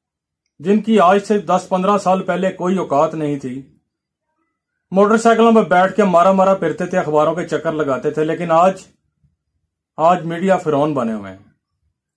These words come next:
क्योंकि वो समझते हैं कि जब मर्जी किसी की भी धज्जियां उड़ा देंगे, जब मर्जी किसी को इज्जत देंगे, जब मर्जी किसी को जिल्लत देंगे। "व तो इज्जो मंतशा, व तो जिल्लो मंतशा", जब तक अल्लाह की जात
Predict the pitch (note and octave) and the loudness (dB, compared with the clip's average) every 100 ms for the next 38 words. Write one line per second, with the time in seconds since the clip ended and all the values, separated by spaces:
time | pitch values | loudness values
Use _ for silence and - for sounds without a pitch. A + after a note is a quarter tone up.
0 | _ _ _ _ - A#3 B3+ C4 B3 B3+ | _ _ _ _ -2 -2 0 0 2 2
1 | C4 A#3 A#3+ B3 F3+ A3 G3+ F#3+ A3 G3+ | 0 0 0 0 2 2 2 0 -2 -2
2 | A3 A3 A3 D3+ D3 C#3+ F3 F#3+ F3 F3 | -2 0 0 2 -2 0 2 4 2 2
3 | F#3 F3+ F3 F3+ D#3+ E3+ F3+ D3+ G3+ D#3+ | -4 -4 -4 -2 -2 -2 -8 -6 -6 -4
4 | C#3 E3+ C#3+ D3+ E3 D#3 D#3 D#3 C#3 D#3+ | -4 -6 -4 -4 -4 -6 -6 -4 -4 -6
5 | D3+ D3+ D#3 C#3+ A#2+ C3+ C3+ A2+ A2 G2+ | -8 -8 -8 -8 -6 -6 -6 -8 -12 -12
6 | G2+ _ _ _ _ _ _ _ _ _ | -18 _ _ _ _ _ _ _ _ _
7 | _ _ _ _ - A3 A#3+ G#3+ A3+ A3 | _ _ _ _ -2 2 4 4 4 4
8 | G#3 G3+ F#3+ G3 F#3+ F#3 F3+ C#3+ D#3+ F3 | 2 0 2 4 4 2 0 0 0 -2
9 | E3 E3 D#3+ D#3 D#3 C#3+ F#3 F#3+ G3 F#3+ | -4 -6 -6 -4 -4 -2 -2 -2 -4 -4
10 | D#3+ F3 F3 F3+ D3 D#3+ E3 | -4 -4 -4 -4 0 0 -2